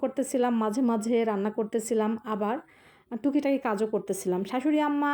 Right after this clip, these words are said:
আমাকে আদাগুলো ছিলে দিয়ে গেছে, বেশ কয়েকদিন হচ্ছে। আমি সেগুলোকে যে ব্লেন্ড করে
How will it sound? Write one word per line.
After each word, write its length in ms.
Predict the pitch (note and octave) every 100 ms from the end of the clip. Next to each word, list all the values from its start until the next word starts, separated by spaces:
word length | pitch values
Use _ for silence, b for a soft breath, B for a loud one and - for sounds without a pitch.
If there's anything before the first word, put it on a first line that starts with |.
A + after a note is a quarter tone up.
| C4+
আমাকে 240 | B3 A#3+ A3
আদাগুলো 300 | G#3+ A3 A#3+ A#3+
ছিলে 220 | - B3
দিয়ে 200 | A#3 B3+ A3
গেছে, 200 | G3+ A3+ A3
বেশ 100 | A#3+ -
কয়েকদিন 340 | G#3+ G3+ A3 A3+
হচ্ছে। 280 | A3 - G#3 A3+ G#3+
আমি 160 | A3 A3+ A3+ A3+
সেগুলোকে 400 | A3 A3+ A3+ A#3
যে 120 | A3 F#3+
ব্লেন্ড 260 | G3+ G#3+ G#3+
করে 140 | A3+